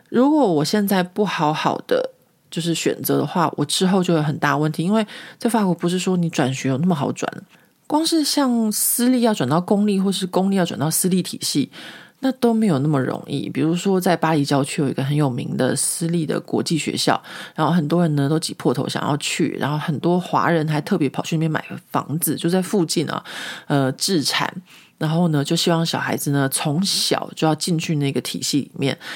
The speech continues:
然后一直到小学、中学、高中这样子。那如果呢，你是从国高中要进去的话，那可能就会有点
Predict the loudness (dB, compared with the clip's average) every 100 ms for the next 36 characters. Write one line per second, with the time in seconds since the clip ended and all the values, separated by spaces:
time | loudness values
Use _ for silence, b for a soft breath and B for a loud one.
0 | B B 0 0 0 0 2 2 -4 b
1 | b 0 0 2 2 2 0 -4 -4 2
2 | 2 2 0 0 -4 _ 0 2 2 0
3 | -2 -4 -4 -4 -10 -12 -14 _ _ _
4 | _ _ B -6 -4 B B B 2 4
5 | 4 4 4 4 4 2 2 2 2 0
6 | -2 0 2 2 0 2 2 2 0 2
7 | 2 4 2 2 2 4 2 2 2 2
8 | 4 2 2 0 0 -2 2 2 2 0